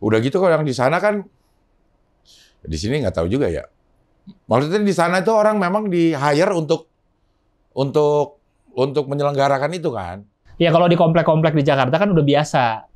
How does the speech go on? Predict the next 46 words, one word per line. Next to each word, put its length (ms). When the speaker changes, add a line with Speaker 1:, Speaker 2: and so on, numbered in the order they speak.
Speaker 1:
Iya, 240
Speaker 2:
Meng-, 320
Speaker 1:
walaupun 320
ini 160
lima 160
tahun 240
Speaker 2:
menangani. 60
Speaker 1:
sekali. 360
Speaker 2:
Iya. 480
Speaker 1:
Tapi 240
ada 240
orang 320
sudah 160
berpengalaman. 800
Speaker 2:
Benar. 400
Speaker 1:
Ada 160
berpengalaman. 240
Speaker 2:
Kayak 140
di 100
tempat 160
gua 140
juga 180
itu, 160
itu 80
terus 320
kan. 160
Speaker 1:
Iya, 160
Speaker 2:
Yang 80
Speaker 1:
ada 240
Speaker 2:
yang 80
Speaker 1:
orang 160
Speaker 2:
udah. 160
Speaker 1:
berpengalaman. 640
Nah, 140
kalau 180
yang 240
di 240
luar 160
negeri, 560
yang 240
diambil 320
kan 160
tuh 160
rata-rata 560
orang-orang 480
yang 140